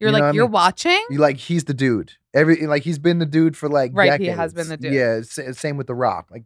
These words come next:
Speaker 2: they're like, they've been the dude for a while. But when they said it, we were just like, "Yo, like, damn, like, it's, it was surreal for sure." You know what I mean? Obama mentioned me on the, I think it's the inauguration address,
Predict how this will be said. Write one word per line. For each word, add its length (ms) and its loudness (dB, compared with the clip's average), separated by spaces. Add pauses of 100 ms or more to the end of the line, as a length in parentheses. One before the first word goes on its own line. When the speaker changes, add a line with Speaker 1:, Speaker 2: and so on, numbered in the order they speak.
(200)
Speaker 2:
they're 140 0
like, 180 -2 (420)
they've 180 -4
been 180 -2
the 60 -4
dude 240 -6
for 100 -8
a 60 -4
while. 340 -4 (500)
But 140 0
when 160 -2
they 120 0
said 240 4
it, 80 4
we 80 -4
were 80 -2
just 200 -8
like, 120 -10
"Yo, 280 2
like, 260 -8
damn, 400 -4
like, 300 -8 (300)
it's, 500 -6
it 120 0
was 160 -2
surreal 400 -2
for 120 -10
sure." 500 -4
You 160 -6
know 60 -2
what 60 2
I 40 -2
mean? 160 -2
Obama 580 0
mentioned 720 -8 (320)
me 400 -6
on 280 -4
the, 440 -8
I 80 -10
think 160 -12
it's 120 -12
the 240 -6
inauguration 760 -8
address, 600 -12